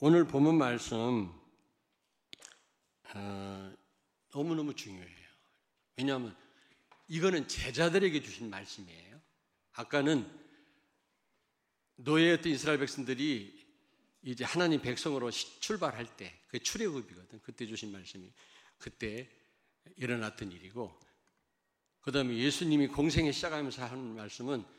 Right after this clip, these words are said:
모든 이제 새 이스라엘의 시작 때 주신 말씀이라면, 언약이라면, 사건이라면, 오늘 말씀은 제자들에게, 여러분들이 제자라면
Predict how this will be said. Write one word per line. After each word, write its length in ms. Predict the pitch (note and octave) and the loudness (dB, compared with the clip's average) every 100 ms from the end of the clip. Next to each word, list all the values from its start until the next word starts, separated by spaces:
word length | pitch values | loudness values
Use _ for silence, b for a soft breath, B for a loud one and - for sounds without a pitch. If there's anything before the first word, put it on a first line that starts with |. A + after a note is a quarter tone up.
| B B _ _ | B B _ _
모든 460 | C3 C#3+ E3 D3+ G#2+ - - _ _ _ _ | -8 -4 -2 -4 -6 -14 -20 _ _ _ _
이제 140 | A2+ A2 | -12 -4
새 240 | - F3+ | 0 2
이스라엘의 680 | E3 D3 D#3+ C#3+ B2+ A#2 A2+ | 0 -2 -2 0 0 -2 -4
시작 380 | - - F#3+ - | -6 -4 -4 -4
때 120 | C#3 | -6
주신 280 | G#2+ - G2+ | -4 -6 -8
말씀이라면, 800 | F#2 F2+ G2+ F2+ F#2 F#2+ G#2 E2+ _ _ - | -10 -12 -12 -14 -18 -18 -18 -18 _ _ -10
언약이라면, 760 | A2+ A#2 G#2+ F#2+ E2+ F2 A#2 C#3 | -6 -4 -6 -8 -14 -16 -16 -8
사건이라면, 760 | C3+ - B2+ G2 F2+ A2+ F3 b b b b b _ | -8 -4 -4 -4 -6 -8 -10 b b b b b _
오늘 320 | - C#3 G3+ G#3+ | -2 4 4 4
말씀은 540 | B2 A#2 D#3 C#3+ A2 | -2 -4 -6 -6 -6
제자들에게, 680 | - G2+ G2 A2+ G#2 - _ _ _ _ _ A2 | -10 -10 -12 -14 -16 -20 _ _ _ _ _ -10
여러분들이 440 | A#2 B2+ D3 C3+ | -6 -4 -6 -8
제자라면 760 | - G2+ A2 G#2 F2 A#2 B2+ | -12 -10 -8 -8 -10 -10 -10